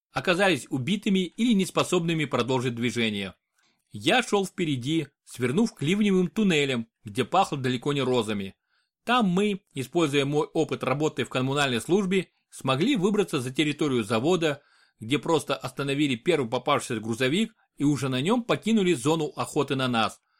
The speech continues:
Конечно, к мэру в таком виде, да ещё на грузовике, меня не пустят,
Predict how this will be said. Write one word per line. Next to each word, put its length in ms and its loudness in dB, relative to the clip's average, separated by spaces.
Конечно, 680 -2
к 80 -18
мэру 420 0
в 80 -20
таком 360 -2
виде, 540 2
да 120 0
ещё 220 2
на 100 0
грузовике, 720 -2
меня 260 0
не 120 4
пустят, 500 -2